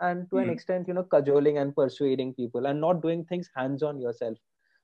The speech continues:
Speaker 1: Uh, not at least in majority of the cases.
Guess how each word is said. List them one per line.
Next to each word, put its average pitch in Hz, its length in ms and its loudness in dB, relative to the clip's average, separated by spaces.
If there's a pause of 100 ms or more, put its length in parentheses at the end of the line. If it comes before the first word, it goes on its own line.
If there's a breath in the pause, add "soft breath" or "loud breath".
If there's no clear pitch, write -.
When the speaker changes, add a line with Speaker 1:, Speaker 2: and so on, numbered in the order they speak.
(260)
Speaker 1:
Uh, 139 260 8
not 170 260 6
at 190 140 0
least 202 220 0
in 170 460 -2
majority 147 420 4
of 139 100 2
the 139 80 -2
cases. 123 420 -8